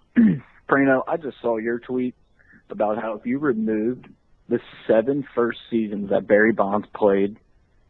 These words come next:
for the Pittsburgh Pirates, he would still have more career home runs than David Ortiz. Now, obviously, we all know that the Hall of Fame is a sham. It's literally just about being nice to the writers,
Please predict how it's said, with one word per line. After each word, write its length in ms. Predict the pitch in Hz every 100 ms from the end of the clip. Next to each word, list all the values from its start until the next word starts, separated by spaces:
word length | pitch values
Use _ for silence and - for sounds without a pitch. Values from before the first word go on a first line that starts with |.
| _
for 100 | -
the 80 | 110
Pittsburgh 480 | - 110 - 117 101
Pirates, 380 | 117 104 107 - - _ _
he 140 | 139
would 160 | 139 127
still 180 | - 123
have 240 | 113 120 117
more 200 | 113 110
career 340 | - 107 107
home 200 | 110 104
runs 200 | 95 101
than 160 | 98 98
David 260 | 95 92
Ortiz. 380 | 98 98 98 95 _ - - - _ _ _ _ _ _
Now, 260 | - 139 127
obviously, 460 | 123 123 127 - 135
we 240 | 107 127 -
all 260 | 120 120
know 480 | 147 107 113 120 120 - _
that 140 | 117
the 80 | 104
Hall 180 | 107 110
of 80 | 104
Fame 220 | 113 110
is 80 | 104
a 80 | 104
sham. 220 | - 98 95 _
It's 140 | 110 -
literally 460 | 110 113 117 117 107
just 180 | 104 -
about 340 | 101 104 101
being 240 | - 110 110
nice 220 | 101 104 -
to 80 |
the 100 | 117
writers, 440 | 120 104 104 104